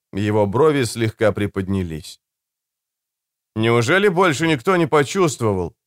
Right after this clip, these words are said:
Чародей покосился на Бальгрида и Тавоса Понда. "Портал, который открылся в шатре адъюнкта". Флакон нахмурился, заметив недоумение других магов,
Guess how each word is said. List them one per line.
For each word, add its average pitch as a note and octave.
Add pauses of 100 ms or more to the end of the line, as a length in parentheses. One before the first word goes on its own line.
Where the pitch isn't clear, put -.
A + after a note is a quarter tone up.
(300)
Чародей B2+
покосился F#3
на E3
Бальгрида E3+
и C#3+
Тавоса C3+
Понда. E2+ (420)
"Портал, C#3 (340)
который F#3
открылся F#3
в B2+
шатре E3+
адъюнкта". D3 (840)
Флакон C#3+
нахмурился, C3+
заметив A#2
недоумение A#2+
других G#2
магов, F#2